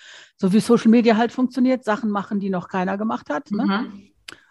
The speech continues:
Speaker 1: Ähm, ja, bei euch klingt aber auch das ganze Erklären von diesen Steuerthemen so wahnsinnig einfach.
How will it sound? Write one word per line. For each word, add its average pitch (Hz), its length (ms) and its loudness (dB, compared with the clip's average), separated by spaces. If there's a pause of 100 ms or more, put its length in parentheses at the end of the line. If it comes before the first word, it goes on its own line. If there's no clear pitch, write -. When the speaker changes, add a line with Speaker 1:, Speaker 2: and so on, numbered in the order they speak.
(160)
Speaker 1:
Ähm, 190 460 4
ja, 185 160 0
bei 175 140 2
euch - 180 0
klingt 254 260 2
aber 214 220 0
auch 226 160 -2
das - 300 -8
ganze 214 360 -4
Erklären 208 800 0
von 196 220 -4
diesen 190 220 -4
Steuerthemen 190 580 0
so 170 120 -4
wahnsinnig 175 460 -2
einfach. 170 460 -4